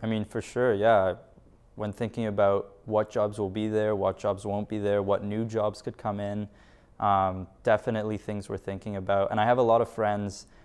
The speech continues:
at Waterloo who study computer science as well, so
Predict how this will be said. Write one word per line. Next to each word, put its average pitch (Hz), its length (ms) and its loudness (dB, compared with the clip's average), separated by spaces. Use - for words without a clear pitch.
at 101 80 4
Waterloo 101 500 2
who 113 100 -6
study 101 280 -4
computer 101 420 -6
science 104 420 -6
as 101 140 -10
well, 104 220 0
so 95 520 -2